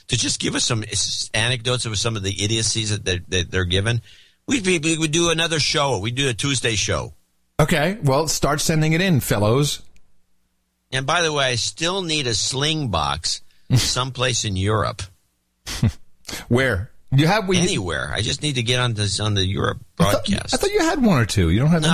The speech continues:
Speaker 1: I,
Speaker 2: anything
Speaker 1: but
Speaker 2: in Europe?
Speaker 1: Mister Oil's got a, got a sling box in London, but it doesn't work on, on any of the known software that I can get hold of. It,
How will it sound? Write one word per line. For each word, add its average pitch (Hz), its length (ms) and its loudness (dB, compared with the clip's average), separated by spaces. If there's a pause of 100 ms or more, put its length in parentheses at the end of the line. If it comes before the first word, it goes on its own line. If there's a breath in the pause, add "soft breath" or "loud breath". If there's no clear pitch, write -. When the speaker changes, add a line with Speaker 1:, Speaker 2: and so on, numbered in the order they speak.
Speaker 1:
I, 160 60 4
Speaker 2:
anything 156 80 4
Speaker 1:
but 160 100 4
Speaker 2:
in 151 60 0
Europe? - 40 -2
Speaker 1:
Mister 208 280 0
Oil's 160 320 2
got 113 240 2
a, 92 140 -2 (340 loud breath)
got 113 220 2
a 92 120 0
sling 123 320 -4
box 113 240 0
in 107 80 -4
London, 135 400 -2
but 113 140 0
it 110 100 -2
doesn't 135 380 -2
work 151 380 0
on, 101 120 0 (140)
on 110 240 -2
any 143 300 -2
of 127 100 -2
the 113 100 0
known 120 300 0
software 123 460 0
that 98 120 -2
I 104 140 0
can 107 180 -4
get 101 160 -2
hold 123 300 0
of. 85 160 -2
It, 92 160 -6